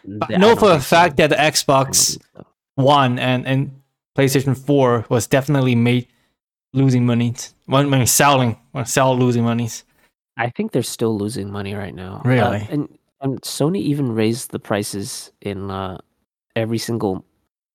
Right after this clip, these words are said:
Speaker 2: region except for the U S, I think.
Speaker 1: I
Speaker 2: They
Speaker 1: mean, that's
Speaker 2: raised the
Speaker 1: because
Speaker 2: prices for the
Speaker 1: inflation and
Speaker 2: PlayStation.
Speaker 1: stuff, I think.
Speaker 2: No, but they didn't raise it in the U S
Speaker 1: Yeah,
Speaker 2: 'cause,
Speaker 1: it's
Speaker 2: um,
Speaker 1: because, because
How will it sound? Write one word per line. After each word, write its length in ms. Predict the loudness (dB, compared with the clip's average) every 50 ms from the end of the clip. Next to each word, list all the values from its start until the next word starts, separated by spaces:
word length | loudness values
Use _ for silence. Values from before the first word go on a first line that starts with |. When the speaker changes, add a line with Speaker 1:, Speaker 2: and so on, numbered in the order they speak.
| _ _ _ _ _ _ _ _ _ -12
Speaker 2:
region 380 | -8 -8 -6 -6 -6 -8 -10
except 260 | -10 -8 -6 -8 -6 -6
for 80 | -6
the 100 | -6 -6
U 260 | -6 -6 -4 -4 -4 -6
S, 180 | -6 -8 -10
I 80 | -10 -10
think. 460 | -10 -12 -14 -14 -16 -18 -20 -20 _ _ _ _ _ _ _ _ _ _ _ _ _ _ _ _ _ 0
Speaker 1:
I 40 | 2
Speaker 2:
They 40 | 4
Speaker 1:
mean, 80 | 6 6
that's 140 | 6 6
Speaker 2:
raised 60 | 4 2
the 40 |
Speaker 1:
because 220 | 2 2 4 4 4
Speaker 2:
prices 220 | 2 2 2 2
for 80 | 2 2
the 20 | 2
Speaker 1:
inflation 240 | 2 2 2 2
and 100 | 2 2
Speaker 2:
PlayStation. 60 | 0 0
Speaker 1:
stuff, 300 | 0 0 0 2 2 0
I 60 | -2 0
think. 380 | 0 0 0 0 -2 -4 -6 -14 _ _ _ _ _ _ _ _ _ _
Speaker 2:
No, 180 | -2 0 0 2
but 120 | 2 2
they 100 | 2 2
didn't 260 | 2 2 0 0 0
raise 260 | 0 -2 -2 -2 -2
it 80 | -4 -6
in 100 | -6 -6
the 80 | -6 -6
U 240 | -6 -4 -4 -4
S 200 | -4 -4 -6 -6 -2 2
Speaker 1:
Yeah, 240 | 4 6 6 6
Speaker 2:
'cause, 120 | 6 4 4
Speaker 1:
it's 80 | 0
Speaker 2:
um, 40 | 2
Speaker 1:
because, 340 | 4 6 6 6 6 4 0
because 580 | -2 _ 0 2 4 6 6 4 4 2 -2